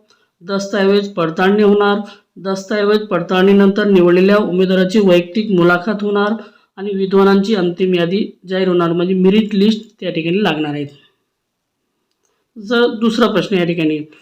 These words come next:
माझ्याकडे माझ्या चालू वर्षाच्या प्रवेश शुल्काची पावती नाही, कारण मी त्या माझ्या बीटेकसाठी भरू शकत नाही. प्रथम वर्ष कार्यक्रम मी या शिष्यवृत्तीसाठी लाभ कसा घेऊ शकतो?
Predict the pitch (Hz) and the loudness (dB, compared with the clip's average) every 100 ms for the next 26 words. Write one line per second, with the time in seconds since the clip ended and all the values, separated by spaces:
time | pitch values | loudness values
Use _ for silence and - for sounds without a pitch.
0 | - _ 175 170 180 202 226 247 233 175 | -20 _ -4 -2 -2 0 2 4 4 2
1 | 196 208 180 180 214 185 196 190 220 220 | -2 -4 -2 -2 0 -2 -2 -2 -2 -2
2 | 185 190 202 196 185 180 175 233 185 160 | -2 -2 -2 -4 -4 -4 -2 -2 0 -2
3 | 160 214 214 196 151 - - _ _ _ | -2 0 4 4 2 -2 -16 _ _ _
4 | - 190 214 226 226 233 233 240 240 - | -12 -10 -4 -4 -2 -2 -2 -4 -8 -18
5 | _ _ 180 175 180 208 202 175 202 226 | _ _ -12 -8 -6 -4 -4 -4 -2 0
6 | 233 - 196 185 214 165 165 208 214 185 | 0 0 -4 -2 -2 -2 -2 -2 0 -4
7 | 175 220 226 214 185 147 - - _ - | -4 -6 -2 2 2 0 -6 -20 _ -18
8 | 180 226 226 226 - 233 226 175 180 196 | -8 -4 -2 -2 0 -2 0 -2 0 0
9 | 202 196 208 208 220 247 233 - _ _ | 2 2 2 2 2 0 -2 -16 _ _
10 | - 202 202 233 214 220 208 220 196 196 | -14 -10 -4 -2 0 -2 0 0 2 -2
11 | 196 202 220 196 208 226 220 247 | -4 -6 -4 -2 -2 -4 -6 -4